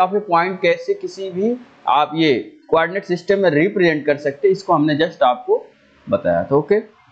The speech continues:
और इसके बाद से इसका जो हमने, yes, ordinate वर्टिस, ये सारे अब से सामने सब बता दिया था। yes, convention of sign of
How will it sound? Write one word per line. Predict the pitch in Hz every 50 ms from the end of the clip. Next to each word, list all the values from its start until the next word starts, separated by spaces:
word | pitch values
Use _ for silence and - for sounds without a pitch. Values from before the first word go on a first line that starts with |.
| _ _ _ _ _ _ _ - - - _ _ _ _ _ _ -
और | - 151 165 175
इसके | 190 - - 220 214
बाद | 208 202 214 208
से | 214 220
इसका | 214 208 - - 214 220 214
जो | 214 220 220
हमने, | 208 214 214 202
yes, | 185 190 185 - - - - _ _ _ _ _ _ -
ordinate | 151 165 175 180 185 196 220 208
वर्टिस, | 202 202 196 196 196 202 185 - 202 165 - -
ये | 180 175 175 170
सारे | 170 175 156 143 135 127 - - -
अब | 151 - -
से | - 170
सामने | - 202 185 185 190 196 - -
सब | - 180 170
बता | 165 151 143 135 127
दिया | 123 127 131 135
था। | 175 185 156
yes, | 151 147 143 - - -
convention | 175 180 185 185 190 196 185 240 233 226 220
of | 226 220 - 196
sign | 180 180 190 208 202 208
of | 214 208